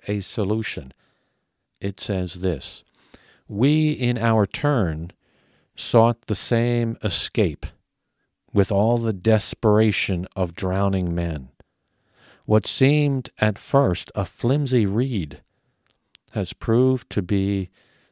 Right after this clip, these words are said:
the loving and powerful hand of God. A new life has been given us, or if you prefer, a design for living that really works."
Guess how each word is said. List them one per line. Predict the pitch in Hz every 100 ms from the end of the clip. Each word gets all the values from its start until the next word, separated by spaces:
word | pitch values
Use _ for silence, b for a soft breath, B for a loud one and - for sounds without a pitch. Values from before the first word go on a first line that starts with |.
| b
the | 98
loving | 87 87 101 117 113 113
and | 92 82
powerful | - 98 98 104 - 101
hand | - 92 85 85 85 82 _ _
of | 85 80
God. | - 73 - - - _ _ _ _ _ _ _ _ _ _ _ _ _
A | 95
new | 98 113
life | 107 101 101 87 - - -
has | 107 92
been | 98 90
given | 82 110 113 101
us, | - 78 73 - - _
or | 110 110
if | 107 107 92 -
you | 107 120
prefer, | - 95 - 101 98 80 78 _ _ _ _ _ _ _
a | 95 92
design | 90 87 101 110 131 123
for | - 95
living | 101 120 95 69 - _ _ _ _ _ _ _ _
that | 101 87
really | 90 85 78
works." | 78 82 - - -